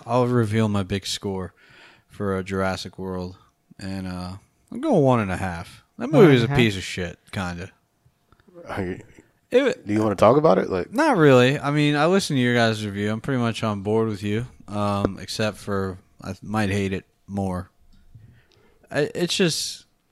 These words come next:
Speaker 1: it's so brain dead. Like, something about it feels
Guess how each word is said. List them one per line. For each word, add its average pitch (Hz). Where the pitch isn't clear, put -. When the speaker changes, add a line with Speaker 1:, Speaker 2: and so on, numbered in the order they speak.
Speaker 1:
it's 135
so 160
brain 104
dead. 90
Like, 104
something 156
about 107
it 90
feels 98